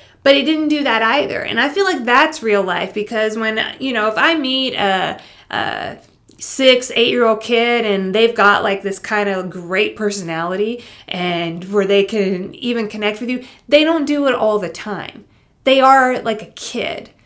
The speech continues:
So, like, I felt like that played out in this movie, too. They didn't,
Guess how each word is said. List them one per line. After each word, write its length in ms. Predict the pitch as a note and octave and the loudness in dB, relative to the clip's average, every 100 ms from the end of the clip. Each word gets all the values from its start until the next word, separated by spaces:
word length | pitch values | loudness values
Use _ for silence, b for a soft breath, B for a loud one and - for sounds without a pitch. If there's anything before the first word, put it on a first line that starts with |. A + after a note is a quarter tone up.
| b b - | b b -2
So, 160 | D4+ | 2
like, 160 | C4 B3 | 4 4
I 120 | C4 | 2
felt 200 | C4 D4 | 2 4
like 380 | C#4+ C#4+ A#3 G#3 | 4 2 -4 -2
that 380 | A3+ A3 A#3 - | 4 4 4 0
played 300 | B3+ G#3 G3+ | -2 2 2
out 300 | F#3 F#3 - | 2 0 -2
in 140 | G3 | -4
this 200 | G3 G3 | -2 -4
movie, 300 | G#3 G3 F3 | -4 -4 -4
too. 480 | E3 - G3+ E3+ D#3+ B B | -6 -2 0 0 -4 B B
They 140 | - A3+ | 0 2
didn't, 520 | A#3 C4+ B3+ A#3 A3+ | 2 0 0 -2 -4